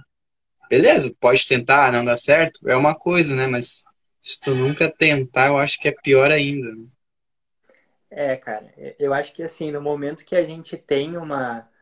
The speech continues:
Speaker 2: ah, um plano, um projeto, a gente tem que fazer de tudo pra, pra tentar realizar ele, esgotar as possibilidades,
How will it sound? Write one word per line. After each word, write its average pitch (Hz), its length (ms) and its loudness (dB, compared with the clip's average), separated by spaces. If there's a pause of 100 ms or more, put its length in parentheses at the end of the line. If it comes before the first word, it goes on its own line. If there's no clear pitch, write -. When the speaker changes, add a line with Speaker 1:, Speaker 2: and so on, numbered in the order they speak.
(380)
Speaker 2:
ah, 120 440 -10 (140)
um 135 160 -10
plano, 131 600 0
um 127 60 -14
projeto, 127 880 -4
a 127 160 -12
gente 135 300 -14
tem 151 180 -8
que 160 280 -8 (300)
fazer 151 320 0
de 175 120 -20
tudo 190 320 -14
pra, 147 400 -12 (220)
pra 131 160 -4
tentar 147 580 -6
realizar 143 520 -10
ele, 131 220 -16
esgotar 135 480 -10
as 294 80 -12
possibilidades, 131 880 -16